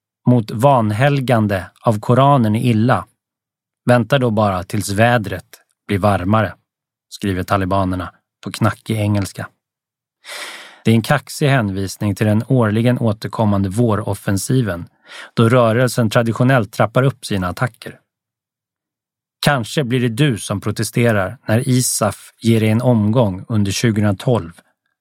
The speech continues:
dödad, fångad eller återintegrerad",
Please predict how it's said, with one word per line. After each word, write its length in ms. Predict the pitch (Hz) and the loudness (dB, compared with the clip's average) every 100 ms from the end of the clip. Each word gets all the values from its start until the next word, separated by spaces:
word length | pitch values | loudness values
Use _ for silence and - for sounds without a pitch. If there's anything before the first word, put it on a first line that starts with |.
| - | 0
dödad, 560 | 135 117 101 123 95 - _ _ | 2 2 2 0 0 -8 _ _
fångad 520 | - 117 117 127 85 - _ _ - | 0 2 2 2 0 -10 _ _ 0
eller 400 | 135 143 113 90 - - | 2 2 0 -4 -10 -2
återintegrerad", 1200 | 123 98 - 113 113 107 113 110 131 113 85 | -2 -2 -4 -2 0 0 2 2 2 0 -2